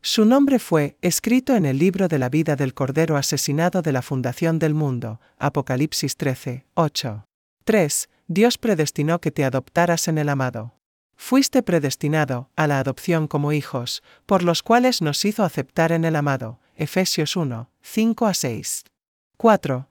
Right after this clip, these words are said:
Dios te está conformando para ser como su Hijo. Estás siendo transformado en la misma imagen de la gloria a la gloria, al igual que por el Espíritu del Señor. Dos Corintios tres y dieciocho. Cinco,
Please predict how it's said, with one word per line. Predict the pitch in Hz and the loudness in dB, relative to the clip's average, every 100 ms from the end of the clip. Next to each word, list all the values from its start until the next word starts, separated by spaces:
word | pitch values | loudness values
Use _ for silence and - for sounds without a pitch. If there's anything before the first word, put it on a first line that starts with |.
| - | -6
Dios | 170 233 240 | 2 2 4
te | 240 | 0
está | 180 - 165 | 0 0 0
conformando | 160 147 151 151 170 156 156 | 0 0 -2 2 0 0 -2
para | 160 143 | -2 -2
ser | - 156 | -2 -2
como | - 151 | 0 -2
su | 147 - | -2 -2
Hijo. | 143 - 123 120 _ _ _ _ - | -4 -4 -10 -10 _ _ _ _ 0
Estás | 190 - 220 180 - _ | 0 2 2 2 -2 _
siendo | - - 254 254 254 | -4 2 4 4 2
transformado | 175 143 - 147 151 170 165 | 2 0 0 -2 2 2 2
en | 156 | 0
la | 131 | 0
misma | 143 165 165 147 | 0 0 0 0
imagen | 139 160 - 151 | 0 -2 -2 -2
de | 135 | 0
la | 123 | -2
gloria | 143 165 160 156 | 0 2 2 0
a | |
la | 143 | 0
gloria, | 139 160 131 117 120 _ - | 0 0 0 -4 -8 _ 0
al | 170 160 | 2 4
igual | 151 185 208 | 4 2 2
que | 202 | 0
por | - 147 | -2 0
el | 135 | 0
Espíritu | 127 - 185 175 156 156 | -2 0 0 0 -2 -2
del | 147 | -2
Señor. | 139 147 156 139 139 _ - | -2 -2 -2 -4 -6 _ -4
Dos | 165 190 - | 2 2 2
Corintios | 147 165 160 143 131 | 0 0 0 -2 -4
tres | - 202 - | -2 -2 0
y | 185 | 0
dieciocho. | 170 160 143 123 - 120 117 _ _ _ _ _ | 0 -2 -4 -4 -6 -10 -12 _ _ _ _ _
Cinco, | - - 233 185 143 139 | -8 4 4 4 -2 -6